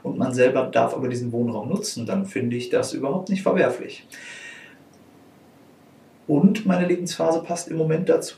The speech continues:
dass ich noch nicht an dem einen Fleck lebe, wo ich die nächsten tausend Jahre verbringen will. Ich bin jetzt vierunddreißig.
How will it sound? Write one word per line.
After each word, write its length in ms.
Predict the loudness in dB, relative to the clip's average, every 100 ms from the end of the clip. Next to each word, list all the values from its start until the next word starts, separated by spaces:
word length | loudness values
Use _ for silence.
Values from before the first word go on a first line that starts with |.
| 2
dass 240 | 4 4
ich 320 | -4 -6 -16 -14 -8
noch 300 | 0 0 0
nicht 320 | -6 -6 -2
an 140 | 2
dem 200 | 4 4
einen 220 | 2 -2
Fleck 300 | -2 0 2
lebe, 280 | 4 4 4
wo 100 | 4
ich 80 | 2
die 100 | 2
nächsten 720 | 0 0 0 -6 -4 -4 -4
tausend 320 | 0 0 2 2
Jahre 220 | 0 -2
verbringen 420 | -10 -10 -12 -12
will. 120 | -12
Ich 80 | 0
bin 160 | 2 4
jetzt 160 | 0
vierunddreißig. 840 | 0 -2 0 -4 -2 0 -2 -4